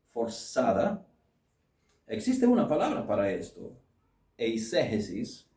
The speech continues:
la introducción subjetiva de ideas al texto, en contraste a exégesis, la extracción de ideas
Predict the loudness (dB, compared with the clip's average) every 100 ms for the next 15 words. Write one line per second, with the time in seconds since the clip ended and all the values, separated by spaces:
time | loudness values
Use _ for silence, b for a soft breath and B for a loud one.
0 | _ _ _ _ _ _ -4 -2 0 0
1 | 0 2 2 2 -2 -2 0 2 2 2
2 | 0 0 0 0 2 2 2 -2 -4 0
3 | -2 -2 -6 -8 -8 -8 -6 -4 -4 0
4 | 0 0 0 -2 0 -2 -4 -6 -6 -8
5 | -10 -8 -10 -12 -14 -4 -2 0 -4 -8
6 | b b b -2 -2 -2 -4 -4 -4 -2
7 | 2 2 4 2 2 2 4 4 6 4
8 | 0 -10 -16